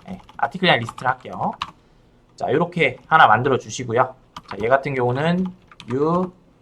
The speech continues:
네, 어레이 리스트 초기화 해주고, 자, 어레이, 아티클 리스트 쪽에다가 애드하고, 자, 뉴 디티오 하고,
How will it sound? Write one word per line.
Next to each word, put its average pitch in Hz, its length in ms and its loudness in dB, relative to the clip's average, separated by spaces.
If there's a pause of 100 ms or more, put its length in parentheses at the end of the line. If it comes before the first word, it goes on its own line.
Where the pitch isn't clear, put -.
(640)
네, 104 120 -16 (120)
어레이 123 260 4
리스트 120 600 -2
초기화 147 280 -2
해주고, 156 600 2 (560)
자, 143 360 10 (360)
어레이, 208 380 10 (160)
아티클 254 460 4
리스트 180 340 0
쪽에다가 160 640 8 (220)
애드하고, 196 800 6 (1400)
자, - 220 -8 (560)
뉴 196 260 4
디티오 165 400 0
하고, 196 640 6